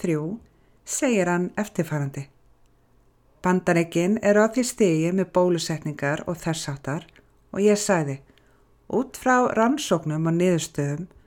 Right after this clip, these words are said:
fæst sú útkoma að hægt er að gefa bóluefni þar sem ekkert líti út fyrir að vera að.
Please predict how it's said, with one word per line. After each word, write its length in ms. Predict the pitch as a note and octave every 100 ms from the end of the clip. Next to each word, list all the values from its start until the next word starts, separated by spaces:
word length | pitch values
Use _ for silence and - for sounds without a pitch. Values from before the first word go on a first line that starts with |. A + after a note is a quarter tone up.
| _
fæst 420 | - G3 - -
sú 140 | - B3 A#3
útkoma 560 | - - D#3 D3 D#3+ F3+ _ _ _ _ -
að 120 | F3
hægt 320 | A#3 C4 - A3+
er 140 | G#3
að 120 | G3+ -
gefa 240 | F3+ G3+ G#3
bóluefni 680 | G3+ E3 D#3 D3+ D3+ E3+ G#3 -
þar 120 | F#3+
sem 200 | F3 E3+
ekkert 520 | G3 F#3+ - A3+ A3 F#3
líti 240 | F#3 -
út 180 | F3+ F3
fyrir 220 | - D#3
að 60 | D3+
vera 120 | D3 -
að. 320 | G#3 D3+